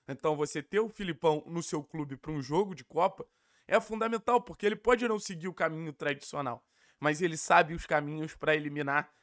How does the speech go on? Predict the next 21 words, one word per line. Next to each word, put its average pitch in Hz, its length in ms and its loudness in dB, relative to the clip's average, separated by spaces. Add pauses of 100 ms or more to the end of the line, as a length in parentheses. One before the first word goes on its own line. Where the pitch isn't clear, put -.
(120)
times 175 420 -6
tão 196 260 0
poderosos 185 680 2
quanto 190 400 -2
o 180 40 2
Atlético, - 440 -4
ou - 40 0
até - 160 -6
mais 220 280 -2
poderosos, 156 440 0
como 185 220 -12
foi, 175 140 -8
por 170 160 -10
exemplo, 160 320 -6
o - 40 -20
caso 156 240 0
do 151 60 -20
Palmeiras 160 460 -4
na 160 100 -6
temporada 156 380 -2
passada. 175 420 -4